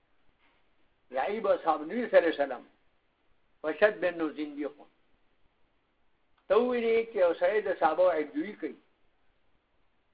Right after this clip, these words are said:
دا ګواهي وکړه دا سړی زندیق دی. باطن کې خباثت دی. صحابه کرام خو د دین حاملان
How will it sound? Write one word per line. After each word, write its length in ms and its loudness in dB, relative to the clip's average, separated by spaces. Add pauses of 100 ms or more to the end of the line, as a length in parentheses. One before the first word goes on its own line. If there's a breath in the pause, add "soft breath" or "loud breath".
(260)
دا 140 0
ګواهي 460 4
وکړه 340 0
دا 60 4 (100)
سړی 180 -2 (100)
زندیق 320 -8 (100)
دی. 60 -20 (1040)
باطن 320 -2 (100)
کې 140 -8
خباثت 480 -4 (100)
دی. 80 -20 (1400 loud breath)
صحابه 320 0
کرام 480 6
خو 80 0
د 220 -6
دین 120 -6 (100)
حاملان 480 0